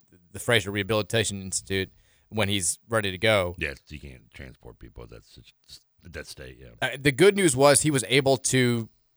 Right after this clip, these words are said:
Speaker 1: briefly walk, I, I guess on Saturday it was, when they, the Virginia put out a statement, uh, after the, the spinal cord surgery. But still, it's a, it's a very scary situation. I do think we should do something. I, I just, I don't, I don't know what. I, besides just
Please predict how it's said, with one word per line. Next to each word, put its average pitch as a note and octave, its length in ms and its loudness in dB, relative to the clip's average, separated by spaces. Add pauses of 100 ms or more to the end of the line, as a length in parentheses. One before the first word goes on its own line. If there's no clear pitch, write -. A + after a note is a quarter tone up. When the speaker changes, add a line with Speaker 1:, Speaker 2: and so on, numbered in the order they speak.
(720)
Speaker 1:
briefly C3 440 0
walk, A2+ 420 6 (180)
I, F2 300 -16
I A#2 40 -4
guess A2 200 0
on G#2 540 0 (380)
Saturday D3 580 2
it E3+ 100 -2
was, D#3+ 300 2
when C#3 100 -6
they, B2+ 100 -2
the A2+ 380 -12
Virginia A2+ 300 -6
put B2 100 -6
out B2 100 2
a A#2 40 0
statement, B2+ 420 -4 (400)
uh, G#2+ 60 -4
after A2 320 4
the, A#2 120 0
the A2+ 140 -6
spinal A#2 320 0
cord A#2 220 -4
surgery. A2 320 -2
But F#2+ 140 -6
still, C#3+ 240 2
it's G#2 120 -2
a, A2 140 -4
it's A2 120 -8
a A#2+ 40 0
very D3+ 240 6
scary B2+ 300 2
situation. G#2 640 0 (440)
I C#3 80 8
do G#3 160 4
think A3+ 200 -2
we C3 60 2
should F2 180 -8
do G#2 140 0
something. E2+ 460 -8
I, A2+ 140 0
I A#2 60 -2
just, G#2+ 180 -4
I B2 60 0
don't, A2 140 -2
I A2 40 -12
don't G#2+ 180 -4
know F#2+ 80 -8
what. F2 280 -10 (200)
I, F2+ 120 -12 (100)
besides A2 360 0
just - 200 -6